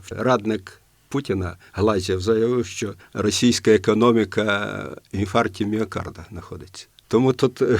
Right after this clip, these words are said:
взаємне питання. Я думаю, що в даній ситуації ми здатні себе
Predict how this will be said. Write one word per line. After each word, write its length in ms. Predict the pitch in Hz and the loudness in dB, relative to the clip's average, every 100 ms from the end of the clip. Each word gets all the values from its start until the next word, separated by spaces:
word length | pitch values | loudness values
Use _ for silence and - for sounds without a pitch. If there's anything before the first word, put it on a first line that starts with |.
| 92 101 | -2 0
взаємне 480 | 98 143 127 107 | 6 8 8 6
питання. 540 | 98 - 104 87 87 87 - _ _ - | 2 2 2 0 -4 -10 -16 _ _ 0
Я 140 | 123 | 2
думаю, 360 | 135 135 127 117 | 6 8 8 6
що 540 | - 123 113 107 107 | 6 8 10 8 2
в 60 | 107 | 4
даній 280 | 143 131 123 | 6 6 4
ситуації 920 | 117 - 131 131 - 117 110 104 101 | 2 4 4 4 4 4 4 4 2
ми 180 | 117 | 0
здатні 380 | 95 104 95 98 | 0 -2 -2 -6
себе 560 | - 92 104 101 98 | -4 -4 -4 -4 -8